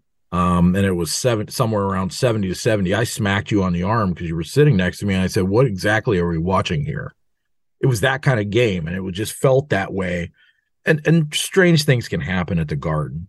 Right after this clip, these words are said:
because it's such a big stage. And, you know, I,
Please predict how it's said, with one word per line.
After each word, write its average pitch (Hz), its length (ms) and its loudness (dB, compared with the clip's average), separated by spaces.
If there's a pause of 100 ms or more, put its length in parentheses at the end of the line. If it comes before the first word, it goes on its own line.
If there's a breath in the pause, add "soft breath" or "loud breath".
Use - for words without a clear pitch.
because 113 300 0
it's - 140 -8
such 123 240 2
a 90 40 0
big 78 280 -2
stage. 85 500 0
And, 82 260 0 (460 loud breath)
you 180 80 4
know, 139 340 2 (140)
I, 185 120 -6